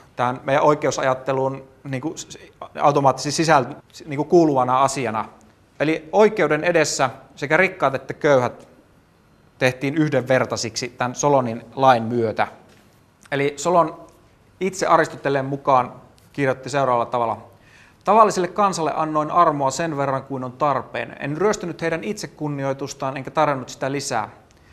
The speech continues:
En antanut valtaa pitävien rikkaiden kärsiä sopimatonta vahinkoa. Seisoin suojelle molempia mahtavalla kilvellä. En sallinut, että kumpikaan osapuolista kärsii epäoikeudenmukaisuudesta."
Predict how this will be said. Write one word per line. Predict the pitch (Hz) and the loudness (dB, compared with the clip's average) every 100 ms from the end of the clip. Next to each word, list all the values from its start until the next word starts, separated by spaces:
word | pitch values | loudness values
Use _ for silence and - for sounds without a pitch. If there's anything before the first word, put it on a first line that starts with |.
| _ _ _ | _ _ _
En | 160 | -6
antanut | 202 196 170 214 | -4 -4 -4 4
valtaa | 220 214 170 | 4 6 2
pitävien | - 160 151 151 | 2 0 0 0
rikkaiden | 180 - - 143 135 131 | -2 -4 -2 -2 -2 2
kärsiä | 156 143 139 | 2 2 -4
sopimatonta | - 156 156 131 120 120 120 | -4 -2 -2 -4 -4 -6 -4
vahinkoa. | 131 131 110 110 110 - - _ | -2 -2 -6 -6 -6 -8 -16 _
Seisoin | - 147 147 156 | -4 -2 -2 -4
suojelle | 151 190 160 143 | 0 2 4 2
molempia | 151 175 160 135 131 | 2 2 2 0 -2
mahtavalla | 143 147 - 131 117 113 | 2 2 2 -4 -4 -6
kilvellä. | 135 123 101 98 104 - _ _ _ _ - | -6 -6 -6 -10 -14 -18 _ _ _ _ -10
En | 143 | 0
sallinut, | 202 208 165 151 | 2 2 0 -4
että | 147 156 | -6 -6
kumpikaan | 202 190 151 139 135 147 | -2 -4 -4 -4 -2 -2
osapuolista | 165 147 - 120 117 - 123 113 - | 0 0 0 -4 -4 -8 -12 -14 -6
kärsii | 143 135 127 135 | 2 2 0 -4
epäoikeudenmukaisuudesta." | 135 135 120 120 117 123 117 113 117 120 107 117 117 117 - 117 | -4 0 2 0 -4 -6 -8 -10 -4 -2 -2 -4 -10 -12 -8 -10